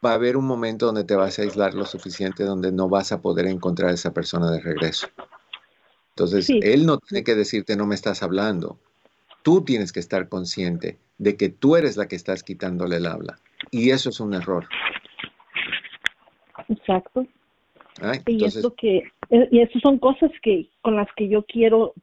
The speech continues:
Speaker 2: cerrar esos círculos
Speaker 1: Ok.
Speaker 2: de, de, o sea, ah, yo lo pongo como madurar. A
Speaker 1: Ok.
Speaker 2: pesar de la
Speaker 1: Haz
Speaker 2: edad que tengo, pienso que necesito madurar.
Speaker 1: Ok, haz una lista de todas las cosas que tú necesitas cambiar,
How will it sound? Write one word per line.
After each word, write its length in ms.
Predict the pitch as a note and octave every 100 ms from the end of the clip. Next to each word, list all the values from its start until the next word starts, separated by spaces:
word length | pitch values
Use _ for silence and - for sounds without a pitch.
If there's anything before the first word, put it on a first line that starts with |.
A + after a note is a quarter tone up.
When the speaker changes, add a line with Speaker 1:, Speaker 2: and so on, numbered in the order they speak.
| -
Speaker 2:
cerrar 380 | G#3 G3+ A3 A3+
esos 280 | - A3 -
círculos 580 | A3 - A#3+ A#3+ B3+ C#4 _ - - - _ -
Speaker 1:
Ok. 120 | B2
Speaker 2:
de, 340 | F#3 G3 G3 F3
de, 300 | F3+ F3+ E3+
o 60 | G#3 -
sea, 240 | G3+ - _ - _ - _ A#3+ - _ _ _ - - - _ -
ah, 180 | A#3+ A#3+
yo 120 | C4
lo 140 | D#4+
pongo 300 | F4 D4+ E4+
como 200 | C#4 A3+ A#3
madurar. 560 | A3+ A3 G#3 F#3 E3+ - _ _ _ _ _
A 440 | - - - - C4+
Speaker 1:
Ok. 120 | -
Speaker 2:
pesar 300 | A#3+ D#4 D4+
de 100 | F#4
la 100 | D#4
Speaker 1:
Haz 60 | D4
Speaker 2:
edad 80 | E4
que 80 | E4+
tengo, 480 | C4 C4+ C4+ C#4+ C#4+ -
pienso 320 | C4+ C4 E4+
que 120 | B3+
necesito 560 | A#3+ A3+ G3 D4+ D4+ B3+
madurar. 420 | G#3+ F#3+ F3 C#3+ _ _ _ - _ _
Speaker 1:
Ok, 180 | F#3+ F3 D#3 E3+ - -
haz 260 | C#3+ D3 -
una 180 | F3+ F3
lista 520 | C#3+ C3 - D#3+ G#3+
de 200 | F#3 G#2+
todas 260 | G2+ B2 C3
las 160 | B2 -
cosas 340 | B2 A#2+ A#2+
que 120 | B2
tú 160 | - A#2
necesitas 580 | A#2+ A#2+ G#2+ A2+ B2 -
cambiar, 520 | B2 G#2+ G2+ -